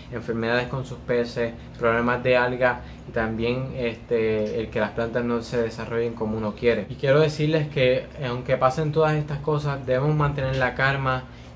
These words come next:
y realmente disfrutar, eh, de la acuariofilia y de la que esta nos ofrece, ver cómo las plantas se desarrollan, ver cómo nuestros peces se reproducen, entre otros factores.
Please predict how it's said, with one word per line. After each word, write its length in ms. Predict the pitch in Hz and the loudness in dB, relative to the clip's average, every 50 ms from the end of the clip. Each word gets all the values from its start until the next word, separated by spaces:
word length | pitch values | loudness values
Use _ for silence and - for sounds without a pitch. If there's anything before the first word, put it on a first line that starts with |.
| - 139 | -12 -6
y 240 | 135 127 123 127 | -4 -4 -2 -2
realmente 800 | 131 131 131 135 143 147 151 151 147 147 160 151 147 143 143 139 - - | 0 0 0 0 2 2 2 0 0 2 2 4 4 4 0 -2 -6 -6
disfrutar, 600 | 135 131 123 - 135 127 120 - 139 131 139 143 143 | -6 -6 -4 -2 -4 -4 -2 2 4 4 4 4 2
eh, 340 | 143 139 135 131 127 123 120 | 0 0 0 0 0 0 2
de 100 | 135 131 | 2 4
la 60 | 123 123 | 4 2
acuariofilia 680 | 123 - 131 123 123 117 - - 143 143 143 147 147 | 2 2 2 2 2 0 -2 -2 -2 0 2 2 2
y 40 | 139 | 4
de 120 | 135 127 | 4 2
la 260 | 123 120 117 113 113 | 2 2 2 0 0
que 160 | 117 120 123 | -2 -2 -4
esta 240 | 123 123 123 - 139 | -4 -4 -6 -6 -4
nos 140 | 135 131 127 | -4 -2 -2
ofrece, 580 | 127 123 120 - 135 131 135 131 - 131 117 - - - - - - - | -2 -4 -4 -2 -2 -2 -2 -2 -2 -6 -6 -6 -8 -16 -16 -18 -14 -2
ver 140 | 117 123 127 | 0 0 2
cómo 220 | 127 147 139 135 135 | 2 0 0 0 0
las 100 | 123 120 | 0 0
plantas 360 | - 139 131 127 139 131 - | 0 -2 -2 -2 -2 -4 -2
se 120 | - 127 | 0 -2
desarrollan, 640 | 123 117 120 120 113 117 127 127 123 123 120 117 120 | -2 0 -2 -4 -2 2 2 2 2 2 0 0 0
ver 140 | 120 120 | -2 0
cómo 200 | 127 131 127 127 | 0 -2 -2 -2
nuestros 280 | 127 120 117 - 123 117 | -4 -4 -6 -8 -10 -8
peces 320 | - 127 120 123 123 120 | -6 -6 -6 -6 -8 -6
se 100 | 123 127 | -4 -2
reproducen, 720 | 120 120 113 - 113 110 113 117 127 120 - - 113 104 - - - - - - - | 0 0 0 0 0 0 0 0 0 -2 -6 -8 -8 -8 -8 -12 -16 -16 -16 -12 -6
entre 260 | 123 117 117 117 123 | -4 -4 -2 0 2
otros 240 | 123 120 123 123 120 | 2 2 2 -2 -4
factores. 520 | - 113 101 - - - 120 113 104 95 | -2 -4 -4 -4 -2 0 2 2 2 0